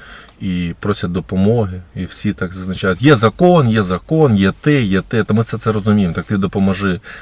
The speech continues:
ну, дай можливість, дай якогось юриста. Цей юрист, я так розумію, в кабінеті сидить, навіть не виходить: «Не знімайте, те не робіть, це не робіть». Так зробіть щонебудь для людей.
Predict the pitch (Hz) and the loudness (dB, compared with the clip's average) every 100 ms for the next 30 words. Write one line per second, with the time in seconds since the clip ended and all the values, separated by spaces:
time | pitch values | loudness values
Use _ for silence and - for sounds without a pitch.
0 | - 104 98 87 92 113 104 92 92 95 | -8 -2 0 0 2 4 4 0 0 -2
1 | 82 80 90 107 104 92 110 95 104 98 | -2 -4 2 4 2 0 -2 -2 -2 -2
2 | 98 - - 104 95 117 110 92 - 92 | -2 -4 -2 0 0 -2 -2 -4 -4 -8
3 | 90 90 90 - 92 92 98 - 104 98 | -4 -2 -2 -4 -2 -2 -4 -6 -4 0
4 | 95 95 92 95 92 - 107 92 92 92 | 2 0 0 0 0 0 0 0 -2 0
5 | 101 101 113 101 90 - 101 104 101 95 | 2 4 4 2 -2 -2 0 2 0 0
6 | 113 104 101 98 98 95 107 - - - | -2 0 0 2 0 0 -2 -4 -16 -20
7 | - - - - - - - - - 95 | -20 -20 -20 -8 -6 -6 -10 -16 -6 -2
8 | 110 117 151 - - 107 101 139 123 92 | 0 0 -2 -2 -4 0 2 2 0 -2
9 | 85 98 95 95 104 110 | -2 0 0 -2 -2 -2